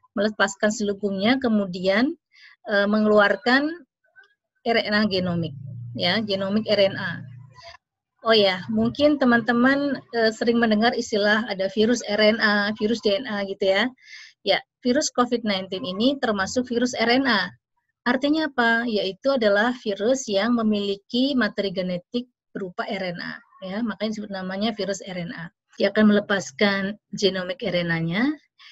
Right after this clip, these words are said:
yang kemudian akan berperan sebagai M R N A, yang akan ditranslate menjadi berbagai protein,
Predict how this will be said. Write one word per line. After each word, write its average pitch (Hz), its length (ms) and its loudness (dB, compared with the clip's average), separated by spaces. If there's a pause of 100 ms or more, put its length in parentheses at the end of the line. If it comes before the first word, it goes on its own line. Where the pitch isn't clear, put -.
(200)
yang 175 160 -4
kemudian 196 480 0
akan 180 720 -2
berperan 170 1040 -2
sebagai 170 720 -2 (240)
M 175 160 -2
R 165 160 0
N 165 80 -6
A, 226 240 0 (480)
yang 214 240 2
akan 285 400 4
ditranslate 226 960 2
menjadi 190 480 0
berbagai 175 640 -2
protein, 175 640 -6